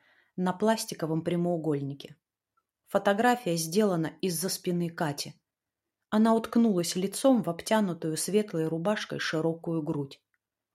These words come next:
Он, нахмурившись, что-то объясняет ночной гостье.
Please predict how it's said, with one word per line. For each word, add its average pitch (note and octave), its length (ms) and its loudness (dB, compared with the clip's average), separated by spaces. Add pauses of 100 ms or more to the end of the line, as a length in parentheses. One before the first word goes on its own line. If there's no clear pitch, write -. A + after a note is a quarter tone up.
Он, B3 300 4 (360)
нахмурившись, E3 1000 -2 (380)
что-то A3 420 2
объясняет F#3 880 0
ночной D#3+ 480 -2
гостье. - 560 -6